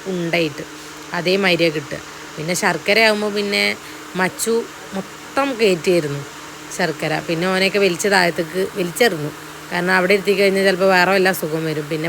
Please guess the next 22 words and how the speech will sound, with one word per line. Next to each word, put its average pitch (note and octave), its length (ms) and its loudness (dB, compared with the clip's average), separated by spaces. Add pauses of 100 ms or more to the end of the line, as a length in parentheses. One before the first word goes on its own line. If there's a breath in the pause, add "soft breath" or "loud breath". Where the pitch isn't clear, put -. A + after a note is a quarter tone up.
പത്തിരിയുടെ F3 440 2
വട്ടത്തിൽ G3 300 0 (100)
വട്ടത്തും F#3 420 -2
പോയിട്ട് G3 280 0
കണ്ടിട്ട് F3+ 360 -2
നിങ്ങൾ F3 200 0
അത്ഭുതപ്പെടുന്നു D#3 720 -2
വേണ്ട. C#3 160 -4 (360)
രണ്ടെണ്ണം A#3+ 380 0
തിന്നണം, A#3 320 0
ഒരെണ്ണം G#3+ 340 2
തിന്നണം, G3 320 -4 (120)
അത്രയേ F3 300 0
ഉള്ളൂ. D3 140 -10 (640)
അതുകൊണ്ടാണ് F#3 460 4
ട്ടോ F#3 100 0
വലുതാക്കി E3 440 2
ഉണ്ടാക്കി E3 320 2
പെട്ടെന്ന് F#3 380 0
കഴിയാൻ E3+ 340 2
വേണ്ടിയിട്ട്. D3 380 -2 (460)
കാരണം F3+ 200 0